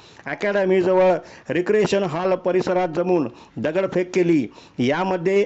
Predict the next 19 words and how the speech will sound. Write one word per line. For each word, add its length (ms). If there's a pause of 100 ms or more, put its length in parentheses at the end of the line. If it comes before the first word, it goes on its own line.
(120)
अकॅडमीच्या 600
इमारतीचे 760
काचा 480
फुटल्या 260
गेल्या, 400 (340)
फुलझाडे 480
व 120
डिजिटल 640
बोर्डाचे 520 (120)
अंदाजे 440
नुकसान 500 (300)
चाळीस 280
हजार 340
रुपयाचे 440
करण्यात 360
आले 200
आहे. 300 (380)
या 240
प्रकरणी 560